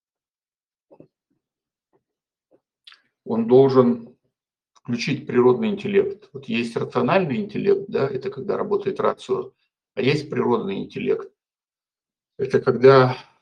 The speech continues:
а, мы отключаем логику и действуем на уровне интуиции, может быть, вот так это сказать.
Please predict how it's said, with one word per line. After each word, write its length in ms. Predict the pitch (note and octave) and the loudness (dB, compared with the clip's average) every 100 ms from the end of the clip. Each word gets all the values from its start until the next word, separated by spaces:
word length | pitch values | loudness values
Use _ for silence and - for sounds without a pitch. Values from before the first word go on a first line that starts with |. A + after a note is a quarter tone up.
| _ _ - | _ _ -10
а, 360 | A#2 A2 G#2+ | -6 -4 -4
мы 440 | G#2+ A#2+ B2 A2+ A2+ | -6 -4 -4 -4 -8
отключаем 540 | A#2 - A#2+ - A#2 A2+ | -16 -10 -4 0 0 0
логику 500 | C3 C#3+ A2+ - G2+ | 0 0 -4 -6 -10
и 60 | |
действуем 520 | G2+ B2 A#2+ - G#2 G2 | -2 -2 -2 -6 -4 -2
на 100 | G2 | 0
уровне 380 | G2 G#2 G2+ | 0 0 -2
интуиции, 560 | G2+ G2+ A2 B2 - B2 | -6 -6 -4 -4 -6 -12
может 240 | G2 G2 _ | -12 -16 _
быть, 200 | - - | -12 -10
вот 120 | - | -8
так 240 | B2 A#2+ | -8 -8
это 120 | - - | -12 -20
сказать. 400 | - G2+ G2 | -14 -10 -10